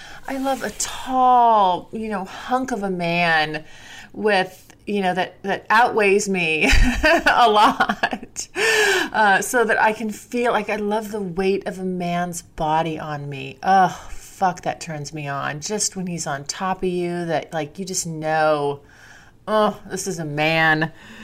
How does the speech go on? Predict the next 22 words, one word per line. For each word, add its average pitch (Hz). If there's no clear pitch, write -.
I 208
love 196
the 170
size 226
of 196
their 175
shoulders 202
and 156
chiseled 220
abs 180
and, 151
and 196
hands. 190
I 202
just -
have 247
this -
thing 285
about 185
a 226
man's 170
hands. 185